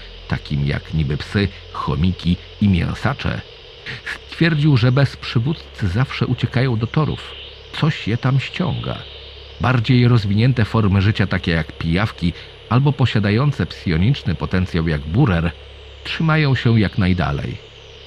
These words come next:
Co też jest dziwne, bo kontrolery już się tam kręcą. Kilku szeregowców jakby zacisnęło palce na swoich karabinach.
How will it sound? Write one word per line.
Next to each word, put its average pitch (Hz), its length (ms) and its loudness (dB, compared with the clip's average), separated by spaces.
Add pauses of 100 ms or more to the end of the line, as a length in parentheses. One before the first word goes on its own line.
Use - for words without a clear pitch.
Co - 160 0
też 110 260 -2
jest 101 200 2
dziwne, 101 440 2 (400)
bo 135 100 2
kontrolery 151 600 4
już 131 280 0
się 117 180 2
tam 104 220 0
kręcą. 65 600 -4 (920)
Kilku - 300 -2
szeregowców 117 760 0
jakby 73 280 -2
zacisnęło 85 520 -2
palce 113 380 0
na 101 120 2
swoich 87 400 -2
karabinach. 90 680 0